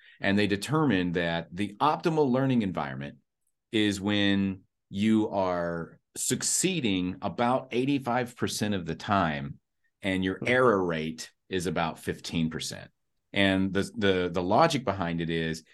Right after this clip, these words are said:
Speaker 1: if you're getting everything right all the time, your brain is not being challenged to form new pathways.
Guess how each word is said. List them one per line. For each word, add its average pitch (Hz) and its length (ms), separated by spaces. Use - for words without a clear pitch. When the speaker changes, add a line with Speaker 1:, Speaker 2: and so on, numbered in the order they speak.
Speaker 1:
if 110 180
you're 110 100
getting 101 380
everything 160 500
right 90 340
all 123 260
the 104 120
time, 92 680
your 101 140
brain 127 320
is 117 120
not 101 200
being 92 220
challenged 92 600
to 87 80
form 92 460
new 85 180
pathways. 82 720